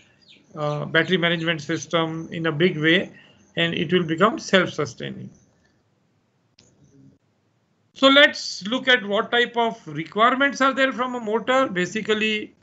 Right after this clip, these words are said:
cost, performance, and durability. These are the three aspects of a motor. And if you want to reduce cost, then what we need to do,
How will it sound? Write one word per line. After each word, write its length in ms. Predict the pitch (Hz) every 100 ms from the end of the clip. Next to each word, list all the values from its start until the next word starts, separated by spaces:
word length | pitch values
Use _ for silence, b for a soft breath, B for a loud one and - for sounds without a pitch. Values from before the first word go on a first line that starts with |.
| _
cost, 580 | - 190 240 262 - -
performance, 760 | - 170 - 202 208 226 262 - b b b -
and 160 | 196
durability. 480 | 175 185 185 147 143
These 200 | 143 160
are 100 | 202
the 120 | 196
three 320 | 208 190 233 226
aspects 560 | - - 214 - - _ 175
of 160 | 160
a 60 | 165
motor. 460 | 151 156 - 262 262 b b b b _
And 160 | 170 180
if 140 | 180
you 80 | 190
want 220 | 180 190
to 120 | 196
reduce 400 | 170 190 262 262
cost, 400 | - 208 226 226
then 180 | 190 190
what 240 | 160 175
we 80 | 190
need 220 | 196 202
to 100 | 202 196
do, 480 | 196 220 220 220